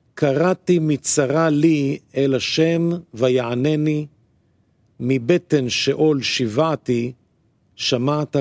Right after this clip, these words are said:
קולי. ותשליכנו מצולה בלבב ימים, ונהר יסובבני,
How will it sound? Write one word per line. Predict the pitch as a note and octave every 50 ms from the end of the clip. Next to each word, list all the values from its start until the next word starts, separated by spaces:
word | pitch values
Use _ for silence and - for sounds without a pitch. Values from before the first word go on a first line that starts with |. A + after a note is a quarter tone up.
| -
קולי. | - - A2+ G#2 G2+ F2+ D#2+ - _ _ _ _ _ _ _ _ _ _ _ _ _ _ _ _ _ _ _ _ _ _ _ _ _ _ _ _ _ -
ותשליכנו | C3 C3 - D#3+ D3 - - E3 D#3+ - - F#3 G3+ G3+ G3+ G3+ F#3+
מצולה | F3+ F3 E3+ D3+ - - - - D3+ D3 D3+ D#3+ E3 E3+ F3 F#3 G3 F3 - _ _ _ _ _ _ _ _ _ _ _ -
בלבב | A#2 C3+ C3+ C3+ C3 B2 E3 F3 E3 C#3+ C#3+
ימים, | D3 D3 C3+ C3+ C#3 D3 D3+ D#3 D#3 D#3 D#3+ E3 - _ _ _ _ _ _ _ -
ונהר | A2 B2+ C#3+ C#3+ C#3+ C3+ B2+ D#3 F3 F3 F3
יסובבני, | E3 D3+ C#3+ B2 - - - - D3+ C3 B2+ C3+ B2+ A2+ B2 C#3 C3+ C3+ C#3 C#3+ D3 D#3